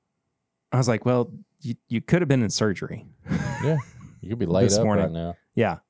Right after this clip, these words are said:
Speaker 1: You, it could have been a lot worse for you. So I, uh, yeah, it, it's okay to have perspective and to feel bad about your situation at times.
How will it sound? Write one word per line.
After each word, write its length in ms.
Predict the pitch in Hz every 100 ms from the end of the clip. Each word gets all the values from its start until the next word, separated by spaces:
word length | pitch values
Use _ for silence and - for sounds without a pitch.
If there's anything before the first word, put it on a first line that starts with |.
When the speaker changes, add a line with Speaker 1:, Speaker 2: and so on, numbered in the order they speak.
| _
Speaker 1:
You, 380 | 123 117 120 120
it 100 | 113
could 100 | 160
have 80 | 156
been 80 | 127
a 60 |
lot 300 | 110 104 110
worse 480 | 104 98 82 - - - _ _ _
for 240 | - 101
you. 140 | 87 80 - _ _ _ _ _ _
So 560 | - - 107 98 90 - _ _ _ _ _ _ _ _
I, 220 | 110 120 120
uh, 400 | 113 107 101 98 - _ _ _ _ _ _ _ _
yeah, 240 | 151 101 - _ _ _ _ -
it, 140 | 151 - _ _ _ _ _ _ -
it's 160 | 143
okay 260 | 214 196 202
to 80 | 160
have 260 | 143 143
perspective 600 | - 120 - 113 - 147
and 100 | 131
to 80 | 110
feel 380 | 90 117 107 92 - _ _ - -
bad 240 | 107 113
about 240 | 120 117 113
your 100 | 117
situation 580 | 139 - 123 120 -
at 120 | 131 -
times. 440 | 139 143 147 -